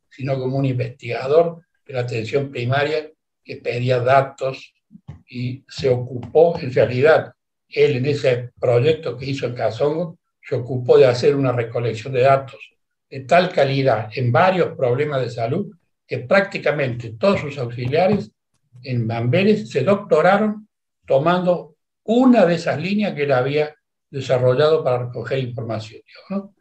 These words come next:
Para testear si el control del embarazo, la atención del parto, la atención del tuberculoso, la atención de la fractura, cada una de esas cosas,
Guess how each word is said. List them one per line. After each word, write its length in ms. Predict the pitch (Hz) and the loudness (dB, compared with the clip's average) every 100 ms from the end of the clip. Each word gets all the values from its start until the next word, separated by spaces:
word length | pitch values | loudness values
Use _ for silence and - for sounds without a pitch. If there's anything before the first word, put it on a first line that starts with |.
| _ _ _ | _ _ _
Para 240 | - 120 117 | -4 -4 -2
testear 520 | 123 113 - 156 156 | -4 -4 2 4 4
si 480 | - 151 151 - - _ _ | 0 -6 -8 -12 -20 _ _
el 160 | 131 | -4
control 380 | - 123 139 143 | 0 4 4 4
del 140 | 131 | 4
embarazo, 680 | 120 120 127 147 143 - 139 | 2 2 2 2 0 -2 -2
la 100 | 123 | 0
atención 460 | 120 120 107 127 127 | -2 -4 -6 -4 -4
del 160 | 123 | -6
parto, 600 | 117 147 143 143 143 131 - _ _ | -4 0 0 -2 -6 -8 -12 _ _
la 100 | 127 | -6
atención 420 | 123 127 110 135 | -4 -4 -4 -4
del 160 | 127 120 | -2 -2
tuberculoso, 840 | 117 107 104 123 135 - 143 139 | -2 -6 -8 -6 -2 -2 -2 -4
la 80 | 123 | -4
atención 360 | 117 110 104 120 | -6 -10 -8 -4
de 80 | |
la 80 | 113 | -4
fractura, 480 | 110 110 113 139 139 139 - _ _ _ | -4 -10 -6 -4 -4 -6 -20 _ _ _
cada 220 | - 160 190 | 0 2 4
una 80 | |
de 60 | 180 | 2
esas 200 | - 139 | -2 -6
cosas, 400 | - 175 175 180 | 0 0 2 0